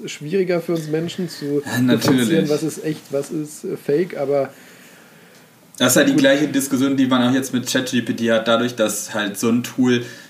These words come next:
Speaker 2: jetzt so Massen, äh, also für all jeden zugänglich ist, äh, dass man das halt, das auch für Mischief halt einfacher benutzen kann, weil es halt nicht mehr nur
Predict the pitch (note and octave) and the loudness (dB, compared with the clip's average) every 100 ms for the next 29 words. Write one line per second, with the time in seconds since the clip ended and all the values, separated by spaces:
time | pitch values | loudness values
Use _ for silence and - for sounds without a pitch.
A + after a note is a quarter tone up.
0 | - A2+ A2 B2 A#2+ A#2+ B2 - B2 A#2+ | 0 0 2 2 4 2 0 0 0 0
1 | A#2 - - _ _ _ _ _ - - | -2 -8 -16 _ _ _ _ _ -20 -2
2 | G#2+ G#2 G#2 G#2 - G#2+ G#2 - - _ | 0 0 0 -4 -4 -2 -2 -6 -12 _
3 | - - B2 - B2+ C3+ C#3 B2+ C#3 D3 | -16 -4 -2 2 4 4 4 4 4 4
4 | C#3 C3+ - - D#3 D3+ C3+ A#2 A2 G#2+ | 0 -4 -6 -4 -2 0 2 2 0 -2
5 | E2+ A#2+ - - - - - - A#2+ A2+ | -2 -2 -4 -12 -20 -20 -20 -4 4 6
6 | A2+ A2 A2 A2+ A2 A2 G#2 - A2 G#2 | 6 6 2 2 0 2 0 0 0 -2
7 | G#2 G2 - - G#2+ G2+ - G#2+ G#2+ - | -6 -10 -18 -4 -4 -4 -6 -4 -4 -2
8 | A2 G2+ A2 A#2 - - G2+ F#2 G2 F#2 | -4 0 2 2 0 -2 -2 0 0 0
9 | F2+ - - G2 F#2+ F#2+ F#2+ F#2 F#2+ F#2 | 0 -8 -4 -2 -2 -4 -4 -2 -2 -2
10 | F#2+ G2+ F#2+ F#2+ G#2 - F#2+ F2+ F#2+ - | -6 -2 0 0 -2 0 -2 -2 -6 -2
11 | F#2+ F#2 F#2 F#2+ F#2+ F#2 | -2 0 0 0 0 0